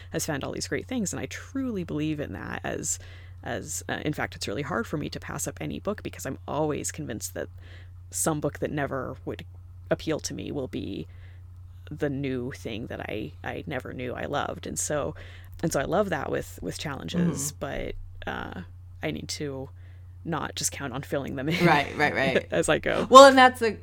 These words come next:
Speaker 2: kind of antithetical to what the point of it is, which is it's supposed to
Speaker 1: Right.
Speaker 2: stretch you. So if you're, if you're doing it automatically, if, if with your regular reading life you're able to fill it in, you don't really need to do the challenge.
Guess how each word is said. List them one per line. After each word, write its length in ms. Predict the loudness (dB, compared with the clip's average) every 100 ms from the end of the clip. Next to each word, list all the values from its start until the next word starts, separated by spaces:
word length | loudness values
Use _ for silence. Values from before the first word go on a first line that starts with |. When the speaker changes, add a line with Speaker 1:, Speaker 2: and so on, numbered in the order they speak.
| -4
Speaker 2:
kind 200 | 0 0
of 60 |
antithetical 680 | 0 -2 -2 -2 -4 -2 -6
to 280 | -4 -4 -2
what 180 | -4 -4
the 60 | -6
point 300 | -6 -6 -4
of 140 | -4
it 100 | -2
is, 280 | -2 -2 -2
which 180 | -2 -2
is 180 | -4 -4
it's 100 | -4
supposed 200 | -4 4
to 80 |
Speaker 1:
Right. 140 | 6 6
Speaker 2:
stretch 260 | 6 2
you. 220 | -2 -4 2
So 120 | 2
if 60 | 4
you're, 200 | 4 2 -2 -12 -4
if 140 | -2 4
you're 160 | 4
doing 240 | 6 6 6
it 100 | 6
automatically, 760 | 4 4 2 0 0 -2 -4 0
if, 320 | 4 4 4
if 220 | 2 4 2
with 100 | 4
your 160 | 4
regular 400 | 4 4 4 4
reading 320 | 2 2 2
life 260 | 2 -2 -4
you're 140 | -6
able 240 | -4 -2 -2
to 60 |
fill 320 | -4 -4 -2 0
it 100 | 0
in, 460 | 0 -2 -4 -8 -10 -16 -16 -12
you 140 | 4 6
don't 160 | 6
really 180 | 4 0
need 200 | -2 -4
to 80 | -6
do 180 | -6 -6
the 100 | -6
challenge. 720 | -6 -6 -6 -10 -10 -12